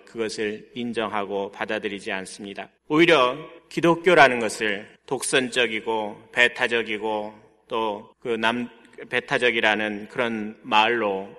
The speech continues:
우리를 공격하기도 합니다. 또 심지어 기독교는 어떤 반지성적인 종교라고 폄하하기도 하는 그런 현실이 우리가 지금 살고 있는 현실입니다.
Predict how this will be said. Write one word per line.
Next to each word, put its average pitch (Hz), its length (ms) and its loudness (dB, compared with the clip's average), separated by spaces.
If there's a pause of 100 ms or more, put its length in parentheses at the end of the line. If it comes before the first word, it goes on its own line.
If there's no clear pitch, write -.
우리를 110 340 -4
공격하기도 127 800 -2
합니다. 101 420 -12 (200)
또 110 260 -2
심지어 120 420 -2
기독교는 113 800 0 (200)
어떤 110 300 -8
반지성적인 131 1400 2 (260)
종교라고 104 880 -4 (160)
폄하하기도 117 760 -4
하는 95 380 -10 (160)
그런 117 300 -2
현실이 120 880 -2
우리가 110 300 -2
지금 107 260 -10
살고 110 420 -4
있는 98 440 -8 (160)
현실입니다. 104 720 -10